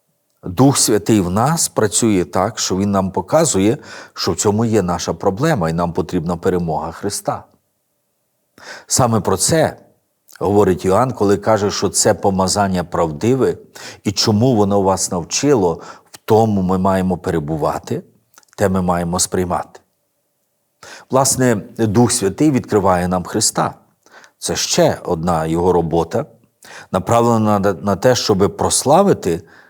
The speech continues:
с-, нашого Спасителя. І, е, Христос сказав, що Він прославить мене, тобто Дух Святий,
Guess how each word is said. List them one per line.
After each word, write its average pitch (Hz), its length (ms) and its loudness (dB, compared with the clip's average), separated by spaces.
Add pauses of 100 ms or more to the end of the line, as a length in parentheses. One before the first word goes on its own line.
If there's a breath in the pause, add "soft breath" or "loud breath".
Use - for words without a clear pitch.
(140 soft breath)
с-, - 200 -2
нашого 90 380 0
Спасителя. 95 720 0 (800 loud breath)
І, 98 340 4 (160)
е, 92 240 6
Христос 120 420 0
сказав, 104 420 2
що - 240 -2
Він 120 320 -2
прославить 82 720 -2
мене, 80 380 -8
тобто 85 300 -6
Дух 87 260 -2
Святий, 95 540 -4